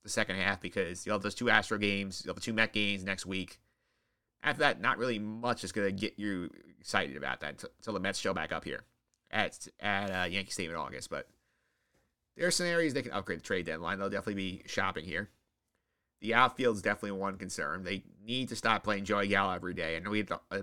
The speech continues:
the meaningless home run yes-, on Sunday against the, uh, Red Sox, but they need to get an upgrade there. They need a true center fielder, because you cannot be playing Aaron Judge every day without the risk of him wearing down. He's a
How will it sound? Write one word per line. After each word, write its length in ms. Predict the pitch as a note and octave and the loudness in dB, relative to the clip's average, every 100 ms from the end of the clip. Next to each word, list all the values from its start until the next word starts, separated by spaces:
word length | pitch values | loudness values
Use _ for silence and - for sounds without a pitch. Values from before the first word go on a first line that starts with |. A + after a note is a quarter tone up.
| G#2 | -4
the 80 | |
meaningless 320 | G#2 G#2 G#2 F#2 | -4 -2 -2 -4
home 160 | G2+ | -4
run 280 | G2+ G2+ G2 | -2 -2 0
yes-, 260 | F#2 F#2+ - | 0 -2 -2
on 260 | G2+ G2+ G2 | -2 -2 0
Sunday 360 | G#2+ G2+ G2 | -2 0 -2
against 280 | F#2+ F#2+ F#2 | -2 -4 -6
the, 300 | - G2 G2 | -4 -2 0
uh, 100 | F#2+ | 0
Red 220 | F#2+ F#2 F#2 | 2 0 0
Sox, 360 | F#2 F2 F#2 | 0 0 -2
but 200 | F2 D2 - _ _ | -4 -4 -8 _ _
they 120 | G2 | -6
need 180 | G#2 G#2 | -2 -2
to 80 | G#2 | 2
get 120 | G2+ | 2
an 120 | F2+ | 2
upgrade 300 | F2+ E2+ D#2+ | 0 -2 -2
there. 300 | D2 D2 D#2 _ _ _ _ _ _ | -2 -4 -4 _ _ _ _ _ _
They 60 | - | -2
need 120 | D#3 | 0
a 60 | F3 | 0
true 200 | - D3 | 0 0
center 240 | B2 A2+ | 2 2
fielder, 320 | G2+ G#2 F#2 | 2 0 0
because 320 | E2 E2 F2+ G2 | -2 -2 -4 -4
you 80 | |
cannot 400 | G#2+ B2 B2+ B2 - _ _ _ _ _ _ _ | -4 -4 0 0 -2 _ _ _ _ _ _ _
be 100 | G#2+ | -12
playing 320 | - A#2+ A2 | 0 2 4
Aaron 280 | G2 G#2+ G2 | 4 4 2
Judge 240 | G2+ G2 | 0 2
every 180 | G2 F#2+ | 2 2
day 160 | F#2+ F#2+ | 2 0
without 260 | F#2+ G#2+ | 2 0
the 60 | G2+ | 2
risk 220 | G#2 - | -2 -2
of 80 | G2+ | -4
him 100 | G2 | -4
wearing 340 | G2 G2 F#2 | -2 -2 -2
down. 340 | F#2+ G2 G2 F#2+ | -2 -2 -2 -4
He's 200 | C#3 E3+ | -2 -2
a 160 | E3 | -2